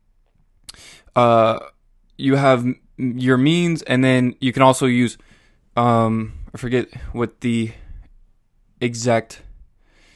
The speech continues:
term is, but anyways, this is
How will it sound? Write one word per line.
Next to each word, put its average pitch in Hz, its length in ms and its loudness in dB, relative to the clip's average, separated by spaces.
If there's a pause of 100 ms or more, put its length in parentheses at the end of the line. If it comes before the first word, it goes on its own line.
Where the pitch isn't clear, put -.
(200)
term 120 480 -2 (100)
is, 120 380 0 (580)
but - 340 2 (480)
anyways, 127 440 2 (520)
this 180 300 0
is 190 240 -2